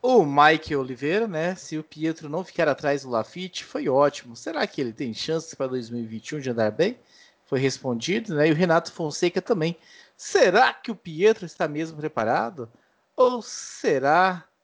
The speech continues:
que será, ou que será, né, o próximo prego no caixão da sua carreira, o último prego no caixão da carreira dele?"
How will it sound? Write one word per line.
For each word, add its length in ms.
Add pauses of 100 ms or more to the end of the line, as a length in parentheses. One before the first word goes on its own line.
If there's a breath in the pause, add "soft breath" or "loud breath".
(140)
que 140
será, 500
ou 320
que 160
será, 300
né, 160
o 380
próximo 400
prego 540
no 180
caixão 500
da 120
sua 160
carreira, 500 (300 soft breath)
o 60
último 280
prego 360
no 120
caixão 340
da 100
carreira 400
dele?" 300